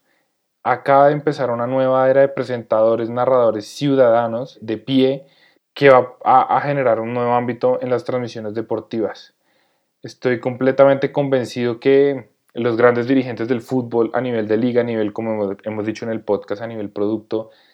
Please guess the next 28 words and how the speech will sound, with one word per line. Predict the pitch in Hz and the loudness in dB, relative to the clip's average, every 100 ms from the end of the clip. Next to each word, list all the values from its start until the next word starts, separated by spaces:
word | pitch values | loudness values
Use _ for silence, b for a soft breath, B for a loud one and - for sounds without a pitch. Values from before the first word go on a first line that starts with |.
| b b _ _ | b b _ _
tienen | 139 139 | 0 0
que | 131 | -2
poner | 131 135 117 | -4 0 0
atención, | - 123 107 139 139 | -2 -8 -6 -4 -4
tienen | 135 117 | -6 -10
que | 113 | -12
encontrar | 123 123 110 104 | -12 -6 0 0
nuevas | 107 107 104 | 0 -6 -8
oportunidades | 113 113 - 117 104 101 | -10 -10 -8 -6 -6 -4
de | |
negocio, | 113 110 143 147 175 - _ b b b b b b b _ | -8 0 0 0 -6 -12 _ b b b b b b b _
y | 139 | 2
de | 139 | 4
lo | 135 | 4
contrario, | 135 131 139 135 131 147 - _ _ | 2 -2 4 4 4 -2 -8 _ _
se | - 131 | 0 0
pueden | - 139 131 | 6 6 8
ver | 135 | 6
realmente | 135 135 139 135 | 6 6 2 0
afectadas, | 135 131 - 113 - | -2 0 2 2 2
ya | 123 120 | -4 -4
que | |
esas | 120 123 | -6 -10
transmisiones | - 127 110 110 101 | -8 -8 -6 -10 -8
son | 110 | -8
de | 107 | -6
alcance | 104 113 104 113 120 _ 120 _ | -6 -6 -6 -12 -16 _ -20 _
global. | 117 110 92 | -2 -2 -2